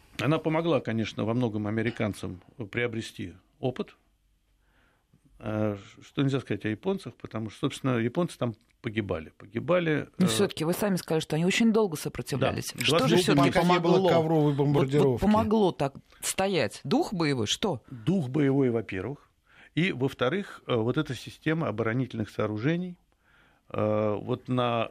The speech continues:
Speaker 1: той горе, которую я упомянул, э, в центре, Кровавый нос, как ее прозвали американцы, там было девять этажей пещер, прорублено
Speaker 2: Ого.
Speaker 1: в скале. Девять этажей,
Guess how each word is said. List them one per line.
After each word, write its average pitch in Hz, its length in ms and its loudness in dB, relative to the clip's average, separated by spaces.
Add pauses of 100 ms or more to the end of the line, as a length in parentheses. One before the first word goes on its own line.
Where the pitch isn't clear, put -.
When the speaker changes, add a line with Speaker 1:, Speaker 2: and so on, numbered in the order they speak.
(120)
Speaker 1:
той 131 180 0
горе, 120 280 0
которую 110 340 -4
я 107 160 0
упомянул, 139 560 -2 (560)
э, 104 180 -4
в - 60 -18
центре, 101 460 -4 (520)
Кровавый 117 440 -2
нос, 113 260 -6
как 98 180 -20
ее 98 200 -8
прозвали 101 380 -2
американцы, 104 640 -4 (240)
там 120 140 -4
было 139 180 0
девять 131 520 -2
этажей 107 380 -4
пещер, - 480 -16 (560)
прорублено 101 600 -4
Speaker 2:
Ого. - 80 -20
Speaker 1:
в - 60 -20
скале. 87 380 -10
Девять 135 480 -2
этажей, 92 520 -8